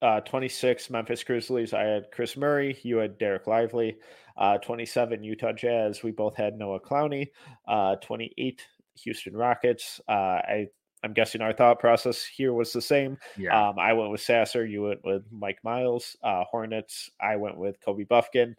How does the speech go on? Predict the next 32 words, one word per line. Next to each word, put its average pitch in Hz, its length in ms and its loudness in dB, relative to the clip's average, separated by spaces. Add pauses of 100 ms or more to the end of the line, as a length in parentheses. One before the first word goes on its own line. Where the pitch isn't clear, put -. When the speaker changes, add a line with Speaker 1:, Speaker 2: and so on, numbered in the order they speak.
(260)
Speaker 1:
You 110 120 -4
went 107 180 -4
with 98 180 -2
Jalen 98 340 -4
Wilson. 127 480 0 (220)
And 101 640 -4
at 101 200 -2
thirty, 110 360 0
the 95 180 -6
Indiana 95 320 -4
Pacers, 110 460 0
I 98 140 4
went 98 200 -4
with 92 240 -2
Lively. 98 480 0
You 95 200 -2
went 98 220 -4
with 92 240 0
Nikola 90 380 -4
Jurisic. - 600 -10 (680)
Speaker 2:
Let's, 147 360 4 (360)
let's 127 200 6
keep 127 240 0
the 117 100 0
Lively 92 380 4
talk 87 360 -2
to - 120 -10
the 90 140 -2
end, 73 260 -8
'cause 90 260 -8
I 95 180 2
know 87 500 0